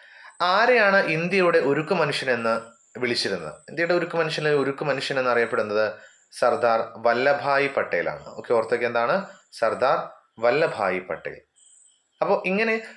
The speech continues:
കുറേ അധികം പേരുകൾ നമ്മൾ പഠിക്കുന്നുണ്ട്. ഗാന്ധിയുമായി ബന്ധപ്പെട്ട വ്യത്യസ്തമായ പേരുകളുണ്ട്, അല്ലേ? അപ്പൊ നോക്കാം,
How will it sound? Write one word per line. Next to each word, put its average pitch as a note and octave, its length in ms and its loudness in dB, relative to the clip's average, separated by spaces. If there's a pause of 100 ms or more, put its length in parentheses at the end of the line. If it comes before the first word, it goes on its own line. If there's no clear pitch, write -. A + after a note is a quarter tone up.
കുറേ D#3 240 2
അധികം D#3+ 360 2
പേരുകൾ C#3+ 420 2
നമ്മൾ C3 160 2
പഠിക്കുന്നുണ്ട്. A#2 480 0
ഗാന്ധിയുമായി C#3+ 760 0
ബന്ധപ്പെട്ട B2+ 360 2
വ്യത്യസ്തമായ A2+ 640 0
പേരുകളുണ്ട്, F2+ 540 -4
അല്ലേ? D#3 140 2 (460)
അപ്പൊ - 120 -4
നോക്കാം, G#3+ 540 2